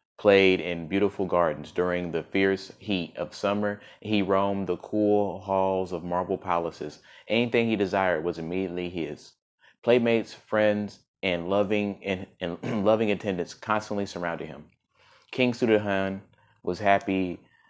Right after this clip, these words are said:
and his people were happy too. Their king had provided them with a worthy hire. But Sadahara, he was, he who wishes are, wishes are fulfilled, was not happy.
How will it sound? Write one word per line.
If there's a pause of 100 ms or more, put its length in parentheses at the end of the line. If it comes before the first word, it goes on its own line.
(160)
and
his
people
were
happy
too. (480)
Their
king (200)
had
provided
them
with (240)
a
worthy
hire. (840)
But
Sadahara, (760)
he
was, (520)
he
who
wishes
are, (140)
wishes
are
fulfilled, (520)
was
not
happy.